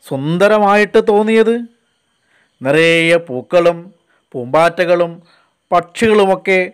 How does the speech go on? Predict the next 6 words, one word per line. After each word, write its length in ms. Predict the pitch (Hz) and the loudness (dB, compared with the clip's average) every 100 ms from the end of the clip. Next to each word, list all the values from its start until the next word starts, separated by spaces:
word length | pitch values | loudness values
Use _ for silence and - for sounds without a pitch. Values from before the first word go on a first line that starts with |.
| _ _ _ | _ _ _
ഉള്ളതുകൊണ്ടാണോ 760 | 226 226 214 190 175 160 151 139 92 _ _ | 0 2 4 2 0 0 0 -4 -8 _ _
സുന്ദരമായി 500 | 170 175 185 185 185 180 | -4 2 2 2 0 0
തോന്നിയത്? 400 | 190 190 202 208 277 - _ _ _ _ _ _ _ _ _ _ - | -2 0 -2 -2 -4 -12 _ _ _ _ _ _ _ _ _ _ -10
ആ, 300 | 123 139 131 | -2 0 2
ഉത്തമം. 680 | 120 113 _ _ 196 180 - _ _ _ _ _ _ _ _ _ - | -2 -6 _ _ -2 -2 -4 _ _ _ _ _ _ _ _ _ -8
എന്നാൽ 360 | 127 160 185 | -4 0 0